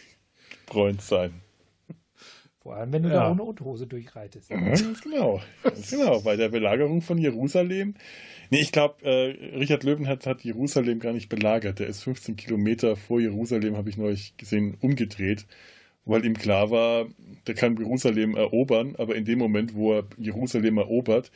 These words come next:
Speaker 1: gehen seine Soldaten alle nach Hause, weil die dann das Ziel des Kreuzzugs für erreicht haben. Und dann steht er da, hat die Sa-, Stadt erobert, hat aber niemand, der die Stadt,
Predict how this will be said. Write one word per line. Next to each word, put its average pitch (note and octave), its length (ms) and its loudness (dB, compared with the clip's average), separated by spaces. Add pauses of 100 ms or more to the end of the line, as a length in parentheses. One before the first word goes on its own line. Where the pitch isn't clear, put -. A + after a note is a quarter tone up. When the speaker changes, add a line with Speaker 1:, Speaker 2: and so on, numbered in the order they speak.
(460)
Speaker 1:
gehen A#2 160 4
seine A2 200 2
Soldaten G#2+ 460 0
alle G#2+ 180 0
nach G#2 220 0
Hause, F#2+ 380 0 (180)
weil G2+ 140 -6
die G#2+ 120 0
dann G#2 200 2
das G#2 180 -4
Ziel A#2+ 300 0
des G#2+ 160 -4
Kreuzzugs A2 640 0
für A#2+ 160 0
erreicht G#2+ 420 0
haben. G#2+ 480 -2
Und A2+ 220 -2
dann G#2+ 300 0
steht A#2 260 -2
er G#2+ 100 4
da, G#2 320 0
hat - 140 -10
die A2 160 -8
Sa-, - 180 -6 (220)
Stadt B2 380 2
erobert, G#2+ 540 0 (920)
hat A#2+ 200 2
aber A#2+ 180 4
niemand, A#2 340 2
der A#2 80 2
die G#2+ 140 -4
Stadt, - 440 0